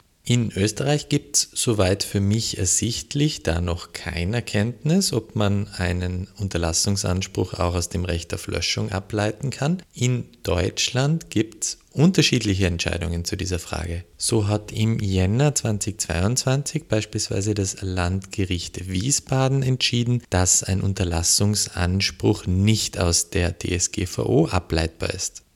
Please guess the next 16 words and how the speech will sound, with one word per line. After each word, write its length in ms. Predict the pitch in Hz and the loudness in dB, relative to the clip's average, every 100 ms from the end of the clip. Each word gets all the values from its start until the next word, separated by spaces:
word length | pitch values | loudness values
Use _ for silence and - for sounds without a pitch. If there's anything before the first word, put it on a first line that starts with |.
| _ - | _ -8
Das 380 | 107 98 - - | -2 0 -2 -4
Landgericht 800 | 104 98 95 107 - 98 92 85 | -2 2 2 0 -2 0 0 -2
Frankfurt 600 | - 85 101 139 185 170 | -6 -2 -2 0 2 4
hat 200 | 160 - | 2 2
demgegenüber 840 | 127 131 123 127 123 117 110 117 92 | 0 0 0 0 0 -2 -2 0 0
auch 220 | 90 - | 0 0
einen 260 | 98 104 | -2 -2
Unterlassungsanspruch 1400 | 117 113 131 92 90 - - 95 - 87 85 - - - | -2 -2 -2 0 -2 -2 0 -2 -2 -2 -2 -4 -4 -4
nach 200 | - 90 | -4 -6
der 160 | - 101 | -4 -4
D 200 | - 98 | 0 0
S 160 | 98 - | 0 -2
G 160 | 101 | -4
V 320 | - 147 139 - | -2 -2 -2 2
O 140 | 95 | 2
bejaht. 640 | 95 90 85 82 82 - | 2 -2 -2 -4 -8 -12